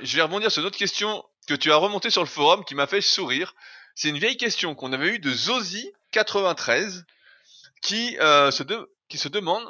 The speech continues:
si la musculation fait perdre en rapidité. Euh, donc il explique, « Bonjour, je fais de la boxe et il me faut de la vitesse. Je n'ai donc pas envie non plus d'avoir un corps de coq.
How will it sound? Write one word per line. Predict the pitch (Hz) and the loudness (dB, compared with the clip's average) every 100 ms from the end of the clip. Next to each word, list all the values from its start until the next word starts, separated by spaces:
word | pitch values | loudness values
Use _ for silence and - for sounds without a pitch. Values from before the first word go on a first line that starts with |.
| - | -12
si | - 220 | -6 0
la | 202 147 | 0 0
musculation | 208 - 196 170 - 165 196 - - - - | -4 -6 0 2 2 -2 -8 -20 -20 -20 -20
fait | - 147 | 0 0
perdre | - 214 226 - | 4 2 2 -2
en | - 143 | 0 2
rapidité. | 170 202 196 180 - 131 - _ _ _ _ _ _ _ _ _ 113 | 4 2 0 -14 -8 -8 -10 _ _ _ _ _ _ _ _ _ 0
Euh, | 120 117 113 113 107 - - - - | 4 6 6 4 2 -2 -12 -20 -12
donc | 117 113 | -10 -8
il | 123 | -6
explique, « | 113 - 196 208 131 | -6 -6 -8 -6 -6
Bonjour, | 175 156 190 214 | -6 -6 -6 -4
je | 143 | -4
fais | 135 180 | -2 2
de | |
la | 151 | 2
boxe | 131 220 - - - - _ | 4 2 2 -6 -10 -20 _
et | 156 | 0
il | 180 | 0
me | |
faut | 156 208 | -4 -2
de | |
la | 185 | -2
vitesse. | 170 - 135 - - _ _ _ | -4 -4 -2 -4 -10 _ _ _
Je | - 160 | -4 -2
n'ai | |
donc | 175 170 - | 0 -4 2
pas | 180 | 4
envie | 185 170 180 180 | 4 0 -6 -8
non | 170 | -10
plus | - | -6
d'avoir | 170 151 160 160 147 - | -2 2 4 4 2 -2
un | 127 127 | 0 0
corps | 127 175 143 | 0 -4 -2
de | |
coq. | 139 - 196 - - | -2 2 0 0 -12